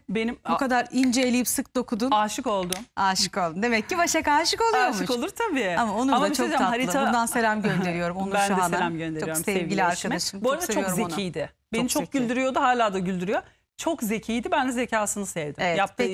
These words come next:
Speaker 1: işleri falan.
Speaker 2: Başaklar diyor ki bizi kaynatmayın. Kaynatır mıyız? Bak başlıyoruz
Speaker 1: Kaynatmayın,
Speaker 2: şimdi.
Speaker 1: sizden konuşuyoruz
Speaker 2: <laughs>
Speaker 1: canlarım. Sizden konuşuyoruz. Ne olduğunuz da belli değil. Duygusal mısınız, duygusuz musunuz? Ben de sizi çözemedim yani.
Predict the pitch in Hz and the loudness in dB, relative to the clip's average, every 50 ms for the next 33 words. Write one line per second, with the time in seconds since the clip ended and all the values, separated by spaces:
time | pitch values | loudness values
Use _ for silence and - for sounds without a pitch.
0 | 185 165 135 - 180 165 170 - - 160 156 160 - _ _ _ _ _ - 190 | -2 -2 -2 -4 -4 -6 -6 -6 -4 -4 -4 -4 -6 _ _ _ _ _ -6 -6
1 | 202 185 233 208 196 - 220 196 214 254 330 294 - 208 196 180 185 - 214 190 | -4 -2 -2 -4 -2 -2 -2 -2 -2 -2 -6 -6 -6 -6 -6 -6 -4 -2 -2 -2
2 | 180 185 185 190 - - - 143 139 - - - - - 240 254 - _ - 285 | 0 -2 -4 -6 -6 -8 -12 -12 -12 -10 -8 -8 -6 -6 -8 -12 -12 _ -8 -8
3 | 240 220 220 - - 320 - - 285 277 285 285 294 311 320 302 - 359 392 370 | -8 -8 -8 -8 -8 -8 -4 -4 0 2 2 4 4 2 2 2 0 0 0 0
4 | - - 277 262 277 320 339 349 339 320 285 247 - 262 240 233 214 220 262 254 | 0 0 2 2 2 2 2 2 2 2 0 0 0 0 -2 0 0 2 2 2
5 | 262 262 277 285 302 302 269 226 - - - - 240 220 269 285 294 277 269 247 | 2 2 2 2 2 2 0 0 -4 -6 -6 -4 0 2 2 2 2 2 0 -2
6 | 220 208 - 226 214 208 247 285 320 311 254 269 247 240 226 208 233 185 208 202 | -2 -2 -2 -2 -2 0 2 2 2 2 2 2 0 0 0 -2 -2 0 0 -2
7 | 196 190 190 185 190 175 180 240 247 233 226 - - 220 214 214 208 190 190 196 | -2 -2 -2 -4 -4 -2 -2 -2 -2 -2 -2 0 0 0 0 0 -2 -4 -4 -4
8 | 190 185 190 226 220 196 202 - - 196 190 190 202 208 277 339 349 339 311 - | -4 -2 -2 -2 -2 -2 -4 -6 -6 -6 -4 -4 -2 0 2 2 2 2 -2 -2
9 | - 226 208 - 247 214 180 196 185 190 170 180 180 180 175 160 156 156 - - | -2 -4 -2 0 0 0 0 0 0 -2 -2 -2 -2 -2 -2 -2 -2 -4 -10 -14